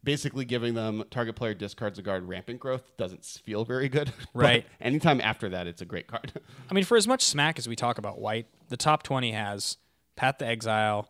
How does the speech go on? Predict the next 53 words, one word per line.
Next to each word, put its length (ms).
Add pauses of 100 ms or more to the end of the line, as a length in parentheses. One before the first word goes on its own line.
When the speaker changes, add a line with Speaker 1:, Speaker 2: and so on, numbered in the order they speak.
(200)
Speaker 2:
the 80
top 220
twenty 260
has 580 (800)
Lingering 380
Souls, 640
and 120
the 60
top 200
twenty 260
has, 680 (680)
uh, 200
Kitchen 280
Finks. 380 (180)
Speaker 1:
But 280
I 80
would, 160 (160)
Kitchen 200
Finks 220
is 80
also 360
half 260
a 40
green 200
card. 180
Like, 220
if, 160 (440)
Speaker 2:
And 100
Speaker 1:
if 40
Speaker 2:
Lingering 280
Souls 260
Speaker 1:
White 100
Speaker 2:
is 80
Speaker 1:
was 200
Speaker 2:
good 40
because 140 (140)
Speaker 1:
taken 60
Speaker 2:
of 40
its 60
Speaker 1:
out 20
of 60
the 40
Speaker 2:
black 140
Speaker 1:
format 260 (180)
Speaker 2:
flashback 200
often. 320 (580)
Speaker 1:
Yeah, 220
like, 160
those 180
are 60
two 160
gold 260
cards. 460